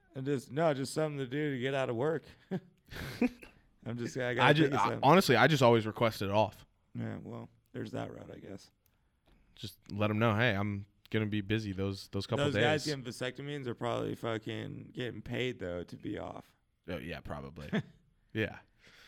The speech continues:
Speaker 2: But, all right, let's, let's talk about a few other, uh, March Madness headlines, and I also have, uh, some March Madness trivia for you.
Speaker 1: Let's do it.
Speaker 2: Uh, I got three, three trivia questions that we'll do in a, in a minute.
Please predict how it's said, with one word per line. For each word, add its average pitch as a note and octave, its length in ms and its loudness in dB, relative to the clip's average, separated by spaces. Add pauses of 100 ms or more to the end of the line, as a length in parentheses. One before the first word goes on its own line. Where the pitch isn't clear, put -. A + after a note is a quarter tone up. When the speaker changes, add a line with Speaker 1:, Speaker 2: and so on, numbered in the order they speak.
(380)
Speaker 2:
But, G#2+ 340 4
all A2+ 80 4
right, G2 200 4
let's, A#2+ 340 0 (100)
let's A#2 240 0
talk C3+ 200 6
about A#2+ 160 4
a G#2+ 40 2
few A2+ 220 2
other, G2 380 -2 (340)
uh, F#2 220 -6
March G2+ 320 -2
Madness F#2+ 340 -2
headlines, F#2 540 -6
and F#2+ 100 -4
I G2 60 -2
also G#2 180 -2
have, G2 260 -2
uh, F#2 200 -4
some F#2+ 180 -6
March G2 300 -2
Madness F#2 340 -6
trivia G#2 540 -4 (520)
for F#2 300 -8
you. F2+ 220 -12 (240)
Speaker 1:
Let's A#2+ 140 -20
do B2+ 200 -14
it. A#2 140 -12 (320)
Speaker 2:
Uh, - 40 -6
I F#2 200 -4
got F#2+ 160 -6
three, G#2+ 260 2
three A#2+ 300 0
trivia G2 340 2
questions F#2 460 -4
that F#2+ 100 -2
we'll F#2+ 120 -4
do F#2 260 -2 (140)
in F#2+ 180 -6
a, D#2+ 180 -10
in G2 140 -8
a F#2+ 40 -4
minute. F#2 380 -6